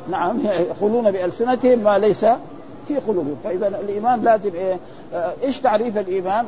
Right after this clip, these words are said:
قول باللسان واعتقاد بالقلب وعمل بالجوارح، وأنه يزيد بالطاعة وينقص بال-،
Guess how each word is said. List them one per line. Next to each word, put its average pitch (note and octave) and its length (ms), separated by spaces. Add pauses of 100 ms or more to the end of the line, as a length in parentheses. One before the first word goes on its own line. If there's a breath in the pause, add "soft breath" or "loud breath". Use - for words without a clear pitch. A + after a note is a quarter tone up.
(100)
قول A#3 240
باللسان F#3+ 640
واعتقاد G3 580
بالقلب F#3+ 640
وعمل G#3 420
بالجوارح، F#3 720
وأنه G3 440
يزيد G3 440
بالطاعة A#3+ 760
وينقص G#3+ 500
بال-، F#3 160